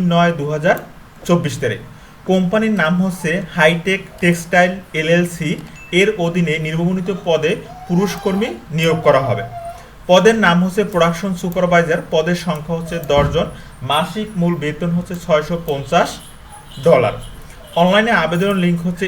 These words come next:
এটি। নির্বাচিত মহিলা কর্মীদের অনলাইন আবেদন ফি বাবদ একশো টাকা চার্জ পরিশোধ করতে হবে। চাকরির শর্তাবলী, প্রার্থীকে অবশ্যই ইংরেজি ভাষায় পারদর্শী হতে হবে এবং তিন বছরের বাস্তব কাজের অভিজ্ঞতা থাকতে হবে।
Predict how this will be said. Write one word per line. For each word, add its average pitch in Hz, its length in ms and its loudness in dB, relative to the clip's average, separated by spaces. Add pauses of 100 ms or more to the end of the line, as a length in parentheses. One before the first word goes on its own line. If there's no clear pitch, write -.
(160)
এটি। 160 200 -4 (200)
নির্বাচিত 196 420 0 (200)
মহিলা 170 300 -2
কর্মীদের 190 320 -4 (120)
অনলাইন 165 220 2 (100)
আবেদন 156 300 -2
ফি 185 160 -4
বাবদ 160 200 2 (220)
একশো 165 220 -6
টাকা 185 160 -6 (160)
চার্জ 165 220 -2 (120)
পরিশোধ 175 340 -2 (540)
করতে 175 320 -2
হবে। 123 180 2 (720)
চাকরির 190 440 0
শর্তাবলী, 196 560 -2 (220)
প্রার্থীকে 196 420 0 (120)
অবশ্যই 180 500 -4
ইংরেজি 175 340 -4 (120)
ভাষায় 170 380 -4
পারদর্শী 165 520 -2
হতে 175 240 -6
হবে 151 200 0 (200)
এবং 151 120 -4 (120)
তিন 180 220 -2
বছরের 185 380 -8
বাস্তব 175 300 -4 (100)
কাজের 165 300 -4
অভিজ্ঞতা 151 380 -4 (440)
থাকতে 151 340 0
হবে। 107 160 -2